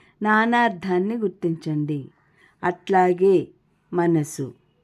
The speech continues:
నా మిత్రుడి సౌజన్యమునకు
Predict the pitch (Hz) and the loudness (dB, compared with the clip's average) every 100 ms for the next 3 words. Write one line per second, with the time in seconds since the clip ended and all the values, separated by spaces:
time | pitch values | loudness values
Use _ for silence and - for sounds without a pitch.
0 | _ _ _ _ _ _ _ _ _ _ | _ _ _ _ _ _ _ _ _ _
1 | - 226 247 262 240 226 - 262 277 277 | -8 -2 2 4 2 0 -4 0 2 2
2 | 269 208 202 202 220 214 202 180 165 160 | 2 4 4 2 2 2 2 2 0 0
3 | 247 480 | -2 -2